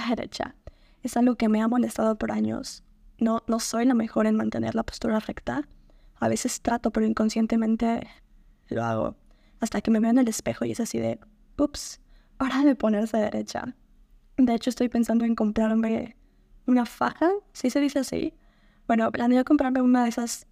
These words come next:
cositas que te ayudan a tener una mejor postura, como un bra o algo así. Porque esto ya empeoró, empeoró demasiado. Real ya tengo problemas de espalda y tengo menos de veinticinco, entonces está cañón.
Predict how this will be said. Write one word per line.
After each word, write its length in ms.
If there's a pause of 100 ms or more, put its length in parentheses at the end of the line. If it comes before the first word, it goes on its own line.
(140)
cositas 400
que 100
te 80
ayudan 260
a 20
tener 240
una 160
mejor 260
postura, 460
como 240
un 120
bra 400
o 120
algo 160
así. 400 (640)
Porque 240
esto 160
ya 160
empeoró, 480
empeoró 400
demasiado. 680 (140)
Real 220
ya 100
tengo 240
problemas 480
de 80
espalda 540
y 80
tengo 260
menos 360
de 100
veinticinco, 580
entonces 360
está 280
cañón. 400